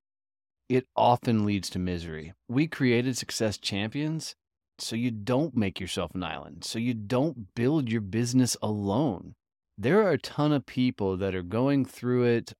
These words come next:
on the same journey that are looking for the same advice you are,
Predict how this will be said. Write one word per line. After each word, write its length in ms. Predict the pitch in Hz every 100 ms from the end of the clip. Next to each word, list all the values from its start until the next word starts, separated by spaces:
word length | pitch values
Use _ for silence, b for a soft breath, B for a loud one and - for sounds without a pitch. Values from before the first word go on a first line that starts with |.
| -
on 280 | 120 151 151
the 80 | 135
same 460 | - 120 117 110
journey 540 | 95 98 107 120 147 147 _ _ _ -
that 120 | 175
are 80 | 185
looking 280 | 190 196
for 100 | 170
the 120 | 170 156
same 280 | 165 170
advice 480 | 180 151 151 147 -
you 180 | 127 107
are, 460 | 101 104 110 113